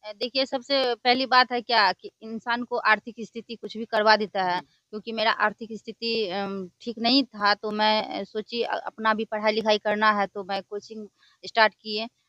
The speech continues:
Speaker 1: तो बच्चे सब पढ़ने आते हैं, तो पढ़ाते हैं। इस,
Speaker 2: अच्छा,
Speaker 1: इस वजह
Speaker 2: आपके
Speaker 1: से
Speaker 2: पास भी कितना, अ, मतलब स्टूडेंट है?
Speaker 1: अभी लगभग वही, अ, सौ सवा सौ के आसपास है।
Speaker 2: अच्छा, आप अभी, अ, सबको मतलब पढ़ा रहे हैं, कितने क्लास तक आप पढ़ाते हैं यहाँ पे?
Speaker 1: अ, मेरे पास, अ, वन प्लस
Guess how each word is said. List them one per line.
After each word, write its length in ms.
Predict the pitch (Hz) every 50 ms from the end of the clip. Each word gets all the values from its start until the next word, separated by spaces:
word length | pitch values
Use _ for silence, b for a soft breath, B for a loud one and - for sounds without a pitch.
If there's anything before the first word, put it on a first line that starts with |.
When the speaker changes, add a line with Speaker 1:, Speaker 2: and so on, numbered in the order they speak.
| _ _ -
Speaker 1:
तो 120 | 196 190
बच्चे 240 | 185 196 - - 214
सब 140 | - 214 185 -
पढ़ने 280 | 208 196 190 208 208
आते 280 | 196 190 196 196 _ 226
हैं, 120 | 214 202
तो 100 | 185 -
पढ़ाते 420 | 180 - 196 202 202 196 196 _ 233
हैं। 280 | 226 208 202 180 - -
इस, 80 | 208 185 214
Speaker 2:
अच्छा, 200 | 208 190 254 226
Speaker 1:
इस 60 | 214 - -
वजह 80 | 208 214
Speaker 2:
आपके 200 | 208 214 208 311
Speaker 1:
से 20 |
Speaker 2:
पास 220 | - - 302 269 262
भी 100 | 277 277
कितना, 300 | - 240 - 269 277 285 285 277 - 214 208 208 208 208
अ, 40 |
मतलब 240 | 208 214 214 220 202
स्टूडेंट 340 | - - 202 170 180 165 151 -
है? 120 | _ _ _ _ _ _
Speaker 1:
अभी 200 | 220 233 254 277
लगभग 560 | 262 277 285 269 240 277 277 285 254 262 262 254
वही, 160 | 247 247 247
अ, 580 | - _ _ 208 202 214 214 208 180 - 196 202
सौ 200 | - 247 233 226
सवा 200 | - 233 226 220
सौ 120 | - 220
के 220 | 202 - 208 196 185
आसपास 400 | 175 185 - _ - 185 175 - 185
है। 120 | 185 202 - _ _ _ _
Speaker 2:
अच्छा, 180 | - - - 233
आप 300 | - 208 233 262 285 247 -
अभी, 280 | 247 220 262 269 277 285
अ, 160 | - - 208
सबको 380 | - - 240 220 202 - 277
मतलब 220 | 247 254 240 254 247
पढ़ा 280 | - 233 214 208 214
रहे 80 | 220 214
हैं, 80 | 214 -
कितने 300 | - 220 - 233 254 247
क्लास 280 | 202 233 226 220 - - 226
तक 120 | 208 -
आप 120 | 196 185 -
पढ़ाते 300 | 185 170 165 160 - 175
हैं 60 | 160
यहाँ 120 | 151 139 127
पे? 160 | _ _ _ _ _ _
Speaker 1:
अ, 180 | 185 196 202 208
मेरे 200 | 208 220 233 247
पास, 340 | 233 - 240 247 240 - -
अ, 40 | 240 233 220 214 220 220 214 208 202 - - _ -
वन 300 | 185 185 202 202 208 214
प्लस 280 | 208 - 202 196 196 196